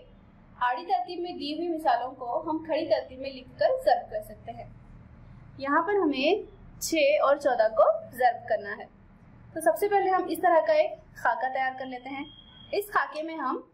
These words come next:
इकाई और दहाई लिख लेते हैं। तो यहाँ पर आ जाएगा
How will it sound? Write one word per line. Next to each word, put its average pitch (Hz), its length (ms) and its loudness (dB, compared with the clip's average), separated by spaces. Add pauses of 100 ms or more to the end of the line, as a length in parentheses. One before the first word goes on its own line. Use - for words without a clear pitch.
इकाई 254 300 -2
और 311 200 0
दहाई 254 320 0 (360)
लिख 330 180 -4
लेते 208 220 -8
हैं। 214 140 -12 (1500)
तो 277 60 -10
यहाँ 262 300 -2
पर - 120 0
आ 240 100 0
जाएगा 247 440 -4